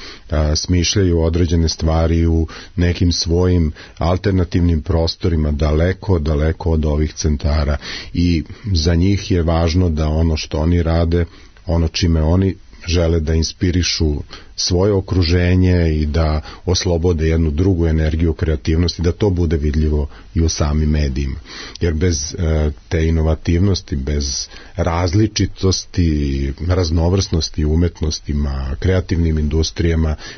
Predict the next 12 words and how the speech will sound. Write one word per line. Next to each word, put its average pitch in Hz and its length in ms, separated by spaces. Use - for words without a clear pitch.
mi 90 220
kao 82 540
društvo 82 520
možemo 78 380
vrlo 82 280
lako 80 320
da 78 260
ostanemo 85 600
ili 76 160
da 80 100
postanemo 78 720
monokulturni 85 1080